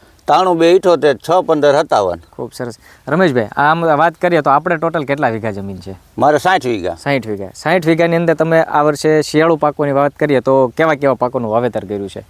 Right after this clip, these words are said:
Speaker 1: અ, પચીસ વીઘાના ધાણા છે, પાંચ વીઘાના વટાણા છે, પાંચ વીઘાનું જીરું છે, પાંચ વીઘાના ચણા છે.
Speaker 2: બરાબર,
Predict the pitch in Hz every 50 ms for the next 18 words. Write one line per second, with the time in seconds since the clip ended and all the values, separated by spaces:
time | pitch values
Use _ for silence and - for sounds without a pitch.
0 | _ - 120 131 139 139 - - - - - 196 - - 339 185 175 185 349 349
1 | - 147 131 165 190 202 190 170 143 147 - 143 - - 143 151 165 - 151 165
2 | 165 151 170 165 165 160 156 151 165 156 - 185 180 170 160 143 139 139 123 -
3 | - 147 160 143 151 160 165 151 160 156 156 147 135 131 165 185 185 180 160 143
4 | 147 135 117 - _ _ _ - 139 135 151 135 156 156 156 143 151 151 147 151
5 | 147 143 135 160 165 151 127 104 95 87 82 - _ _ _ 127 113 110 104 101
6 | 101